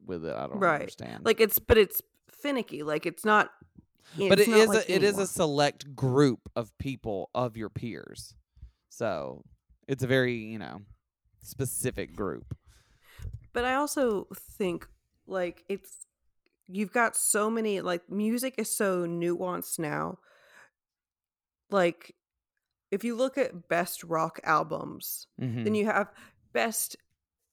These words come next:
Speaker 2: like, alternative rock, then you have best pop, then you have R and B, but then you also have rap. And I'm like, there's so many things that technically o-, blur the lines and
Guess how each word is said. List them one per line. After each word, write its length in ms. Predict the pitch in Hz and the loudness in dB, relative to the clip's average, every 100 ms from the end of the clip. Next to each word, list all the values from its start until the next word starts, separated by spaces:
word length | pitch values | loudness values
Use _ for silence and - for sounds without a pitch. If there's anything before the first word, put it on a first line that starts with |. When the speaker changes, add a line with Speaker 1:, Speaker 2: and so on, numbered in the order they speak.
| _ _ _ | _ _ _
Speaker 2:
like, 340 | 190 170 165 - - _ - | -2 -2 -2 -10 -20 _ -4
alternative 720 | 220 - 330 339 226 190 170 | -4 -4 0 2 2 0 -4
rock, 340 | - - - _ | -6 -8 -16 _
then 160 | 294 269 | 0 2
you 120 | 269 | 0
have 240 | 247 262 - - | -2 -4 -4 -2
best 320 | 208 190 - - | -2 -2 -6 -14
pop, 400 | - - 139 - | -14 -2 -2 -2
then 120 | 254 294 | 0 0
you 100 | 262 | 0
have 180 | 285 - | -2 2
R 200 | 247 247 | 2 4
and 100 | 214 | 2
B, 140 | 208 | -2
but 200 | 175 175 | -2 -2
then 140 | 330 320 | 0 2
you 120 | 311 | 4
also 340 | 285 339 302 | 2 2 -2
have 280 | - 220 185 | -2 -4 -2
rap. 380 | 175 170 - - | 2 4 2 0
And 100 | 226 | -2
I'm 80 | 240 | 0
like, 200 | 233 - - - - - - _ _ | -2 -4 -16 -20 -20 -20 -20 _ _
there's 240 | 185 262 - | 4 4 6
so 260 | - 254 | 4 4
many 180 | 285 277 | 2 0
things 320 | 247 226 226 | 0 0 0
that 140 | 202 - | 0 -2
technically 520 | 208 190 190 190 - _ | -4 -4 -4 -4 -6 _
o-, 220 | - 185 - 180 - | -6 -6 -6 -8 -2
blur 260 | 175 208 | 0 0
the 100 | 202 | 0
lines 340 | 170 165 180 | 0 0 0
and 100 | 175 | -4